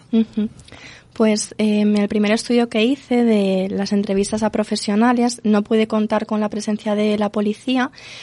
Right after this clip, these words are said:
pero sí que es verdad que tiene una representación importante en el punto y en el cidam.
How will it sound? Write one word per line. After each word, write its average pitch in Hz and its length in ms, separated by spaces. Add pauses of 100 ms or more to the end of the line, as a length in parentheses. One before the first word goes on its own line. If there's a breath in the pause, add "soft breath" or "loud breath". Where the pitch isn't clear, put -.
(160 loud breath)
pero 226 240
sí 220 160
que 226 80
es 233 60
verdad 233 320
que 226 120
tiene 214 380
una 226 240
representación 220 600
importante 208 640 (140)
en 208 120
el 190 100
punto 196 300
y 226 60
en 220 100
el 202 100
cidam. 190 420